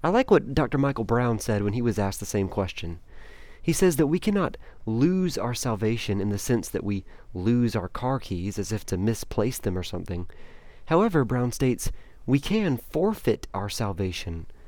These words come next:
being that God will not force anyone into heaven against their will. God grants us the choice to obey or to reject him. Should we choose to reject him, we can forfeit our salvation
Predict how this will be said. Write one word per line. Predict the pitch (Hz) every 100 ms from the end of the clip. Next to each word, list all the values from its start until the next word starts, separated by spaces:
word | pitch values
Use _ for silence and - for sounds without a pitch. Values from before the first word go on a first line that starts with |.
| -
being | 113 147 135
that | 117
God | 101 139 143
will | 123
not | 120 -
force | - 147 147 135 -
anyone | 120 104 104 104
into | 107 104 98
heaven | 107 104
against | 92 92 90
their | 95 87
will. | 113 120 - - - - - - - -
God | 120 170 160
grants | 135 110
us | 120
the | -
choice | - 127 110
to | - 110
obey | 90 90 117 151 160
or | 143 117
to | 104 113
reject | 98 85 110 104 -
him. | 92 78 - - - - - -
Should | - 214
we | 202 202
choose | - 165 143
to | -
reject | 107 104 139 202 -
him, | 104 98 110 - - - - -
we | 117
can | 120 101
forfeit | - - 160 156 98 90 -
our | 101
salvation | 101 110 95 107 117 - 90 90